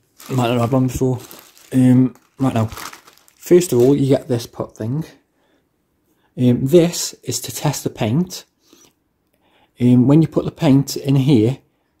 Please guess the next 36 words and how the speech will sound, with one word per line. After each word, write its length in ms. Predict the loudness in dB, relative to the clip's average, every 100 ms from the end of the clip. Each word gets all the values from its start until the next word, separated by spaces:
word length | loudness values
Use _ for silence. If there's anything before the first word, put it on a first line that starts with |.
| -10
if 180 | -6
the 80 | -4
paint 260 | 0 2 2
doesn't 220 | 0 2
go 140 | 2
through 240 | 2 2 0
here, 380 | 2 0 0 -6 _ _ -20 -20 _ _ _ _ _ -6
um, 320 | -2 -2 -4 -12 _
it 120 | -4 4
means 640 | 6 6 4 0 -2 -6
that 200 | -6 -4
the, 160 | -6 -4
it 80 |
won't 220 | 0 0 2
work 240 | 0 0
in 60 | -2
the 60 |
gun. 280 | 0 -2 -2 -8 _ _ _ _ _ _ _ _ _ _ _
And 120 | -2
that's 140 | -2 -2
what 40 |
this 160 | -6 -6
is 100 | -2
for. 300 | 0 0 -4 _ _ -2
Um, 400 | 4 4 4 0
if 120 | -8 -6
it 100 | -2
do, 120 | -2
if 120 | -2
it 60 | -2
doesn't 200 | 0 4
go 100 | 4
through 240 | 4 2
here, 400 | 2 0 0 -2 -10 _ _ _ -8
I 80 | -6
recommend 680 | -6 -2 0 2 0 -4